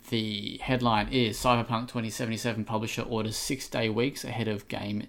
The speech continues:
debut. So, uh, again, it's another story talking about crunch in the industry, uh, and mandatory crunch at that. And,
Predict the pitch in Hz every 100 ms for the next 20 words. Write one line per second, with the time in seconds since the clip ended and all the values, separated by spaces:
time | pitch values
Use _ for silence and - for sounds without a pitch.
0 | - 107 101 101 107 104 107 107 _ -
1 | - - - 101 98 98 98 101 - _
2 | - - - - - _ - - - 95
3 | 95 - - - 107 104 104 104 - -
4 | 113 104 104 101 107 - 110 101 101 107
5 | 107 107 101 98 95 - - 127 123 -
6 | - - - 113 110 127 117 120 - 123
7 | 120 117 135 - - 107 101 104 107 104
8 | 104 107 113 117 110 110 113 107 - 120
9 | 120 117 120 - - - - - - -
10 | 104 101 101 101 101